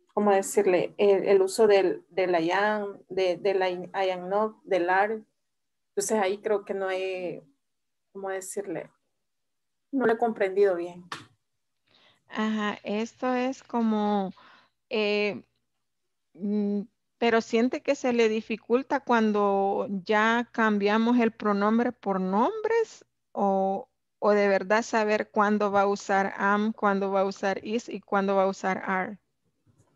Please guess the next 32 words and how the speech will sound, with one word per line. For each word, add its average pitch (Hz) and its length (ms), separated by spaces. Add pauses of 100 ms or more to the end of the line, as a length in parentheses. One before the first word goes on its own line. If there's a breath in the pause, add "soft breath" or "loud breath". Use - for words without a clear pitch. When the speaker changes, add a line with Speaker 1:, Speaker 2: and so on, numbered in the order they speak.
(480)
Speaker 1:
Es 240 160
cuando 240 300
lo, 180 160 (120)
cuando 233 240
lo 214 140
voy 202 120
a 196 60
usar, 202 460
o 190 60
sea, 185 160
de 185 200
ver, 175 180 (320)
eh, 208 200
llega 208 200
un 226 100
momento 233 320
donde 214 480 (340)
por 226 180
lógica 240 440
uno, 220 460
uno 214 220
dice, 226 260
ah, 214 220
es 214 380
is, 202 520 (140)
is, - 460 (1300)
eh, - 40
es 214 180
is, 277 280
¿verdad? 180 300 (180)
Pero 202 200
cuando 190 460